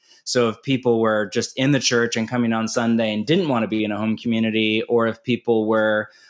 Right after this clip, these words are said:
already in some kind of a, a community setting where they were finding great life and joy, and now we're forcing them to be with three random people on their street that they don't even like or have chemistry with, that was really hard. But once the social contract was changed,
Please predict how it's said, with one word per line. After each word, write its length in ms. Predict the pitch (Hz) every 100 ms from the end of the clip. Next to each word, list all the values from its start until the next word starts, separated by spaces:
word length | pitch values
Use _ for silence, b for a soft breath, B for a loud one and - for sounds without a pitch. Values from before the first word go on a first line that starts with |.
| b 135
already 420 | 151 147 135 135
in 200 | 143 147
some 200 | 139 131
kind 200 | 131 123
of 80 | 113
a, 320 | 117 113 107
a 120 | 113 110
community 460 | 127 123 120 117
setting 280 | 113 120 117
where 120 | 117
they 100 | 113
were 100 | 117
finding 380 | - 127 120 120
great 240 | 127 120
life 320 | 98 117 120 120
and 120 | 113
joy, 280 | 120 120 117
and 80 | 117
now 160 | 123
we're 160 | 113 107
forcing 460 | - 120 - 117
them 160 | 113 110
to 60 | 104
be 160 | 113
with 120 | 107 -
three 260 | 120 117
random 360 | 113 110 110 104
people 320 | 113 104 110
on 160 | 104 107
their 140 | 104
street 380 | - - 110 101
that 100 | 87
they 80 | 107
don't 160 | 107
even 160 | 104 101
like 340 | 104 107 101
or 60 | 101
have 140 | 98
chemistry 420 | - 113 101 104
with, 240 | 101 101 98 b b b b _
that 340 | 117 139 135
was 200 | 120 110
really 220 | 110 107 101
hard. 420 | 110 98 76 - _ _ _ -
But 140 | 123
once 400 | 127 143 165 -
the 100 | 127
social 320 | 113 139 123 123
contract 500 | 127 123 123 113 -
was 120 | -
changed, 680 | - 151 143 135 131 123